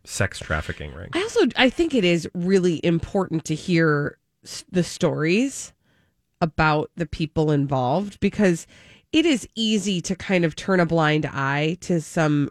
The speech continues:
Speaker 2: wrongdoing when you don't have the details of that. But the more the details appear to you and you have to look them in the face, the more it's impossible to write the story off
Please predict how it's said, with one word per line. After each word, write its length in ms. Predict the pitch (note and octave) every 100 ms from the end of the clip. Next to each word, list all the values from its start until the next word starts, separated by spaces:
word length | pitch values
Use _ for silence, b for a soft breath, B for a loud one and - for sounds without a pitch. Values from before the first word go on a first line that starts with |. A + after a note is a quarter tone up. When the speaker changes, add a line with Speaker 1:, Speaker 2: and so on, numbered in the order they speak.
| -
Speaker 2:
wrongdoing 920 | D3+ D3+ D3 D#3 D3 D3 D3 F3 A3 B B B -
when 160 | G#3+
you 100 | A3+
don't 260 | G3 D#3 F#3+
have 200 | F3+ F3
the 100 | E3
details 600 | D#3 C#3 - F#3 F3+ F3
of 140 | G#3+
that. 300 | G#3+ A#3 B3 -
But 140 | F#3+
the 80 | G3
more 600 | F#3+ F#3+ F#3+ G#3 A#3+ B3+ b b b -
the 120 | G3
details 1000 | F3 E3 E3 G3 F3+ F3 F3+ G3 G3 - _ _
appear 760 | E3 - - D#3 D3 F#3 B3 - _ -
to 100 | A#3
you 460 | A3+ A#3+ C#4 E4 F4 B B B
and 120 | F3 G3
you 60 |
have 80 | F#3
to 80 | F#3
look 280 | E3 E3 -
them 160 | F#3 F3
in 80 | D#3+
the 60 |
face, 640 | C#3+ D#3+ D3 A3+ C4+ - - b b b b b
the 180 | - G3+
more 500 | G#3+ G3 G#3 G#3 G#3
it's 200 | - G3
impossible 1000 | G#3 F#3 - - F3 F3 - E3+ D#3+ D3+ -
to 720 | - F3 D#3+ D3+ D3 D3 D3 - b b b _
write 400 | F3 E3+ E3+ D#3+ -
the 80 | E3
story 420 | - D#3+ C#3+ C#3
off 560 | A#2 - F3 - -